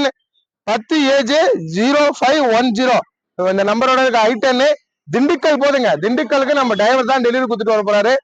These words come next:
கொடுக்குற பொருளை சுத்தமா தருவோம், எல்லாம் தர மாட்டோம். இப்ப இங்க இருந்து பாத்தீங்கன்னா, நானூத்தி ஐம்பது கிலோமீட்டர் டெலிவரி ஆகுது. பாய் வந்தாரு, அவர் வீடியோல நிக்க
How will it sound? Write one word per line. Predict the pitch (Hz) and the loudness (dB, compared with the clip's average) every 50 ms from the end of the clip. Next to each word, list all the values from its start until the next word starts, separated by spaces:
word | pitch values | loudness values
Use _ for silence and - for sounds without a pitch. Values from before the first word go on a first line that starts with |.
| _ _ _ _ _ _ _ - - | _ _ _ _ _ _ _ -6 -4
கொடுக்குற | 302 359 262 - - 330 311 302 269 277 | -4 -4 -4 -2 -2 0 0 0 0 0
பொருளை | 269 285 269 226 247 247 | 0 0 -2 -2 -4 -6
சுத்தமா | - 285 269 269 262 240 226 220 | -4 -2 -2 0 0 0 0 0
தருவோம், | 208 190 151 - _ _ _ _ _ - | 0 0 -2 -4 _ _ _ _ _ -2
எல்லாம் | 185 226 254 233 196 226 | 0 0 0 0 2 0
தர | 240 269 269 262 | 0 2 2 0
மாட்டோம். | 254 220 240 285 302 302 - _ _ _ _ _ | 0 0 2 0 0 0 -4 _ _ _ _ _
இப்ப | - 202 214 214 | -4 -2 -2 0
இங்க | 226 247 254 285 | 0 0 2 2
இருந்து | 294 311 311 | 2 2 2
பாத்தீங்கன்னா, | 302 285 277 277 285 294 277 247 226 | 2 2 0 2 0 0 0 2 2
நானூத்தி | 233 277 311 311 262 294 | 2 2 0 0 0 0
ஐம்பது | 269 254 240 240 220 | 0 0 0 0 0
கிலோமீட்டர் | 240 269 302 294 285 262 226 202 | 0 -2 0 0 -2 -2 -2 0
டெலிவரி | 226 240 262 269 254 240 220 | -2 0 0 0 0 2 2
ஆகுது. | 220 233 269 330 - _ _ _ _ - 143 156 | 2 2 0 -2 -4 _ _ _ _ -10 -4 0
பாய் | 180 214 233 233 214 | 2 2 2 2 2
வந்தாரு, | 208 208 214 233 226 226 247 277 285 - _ _ _ - - | 0 0 2 2 2 2 2 0 0 -2 _ _ _ -4 -2
அவர் | 170 180 185 196 | -2 0 0 0
வீடியோல | 233 240 254 233 214 208 208 | 0 0 0 0 0 0 -2
நிக்க | 202 214 | -2 -2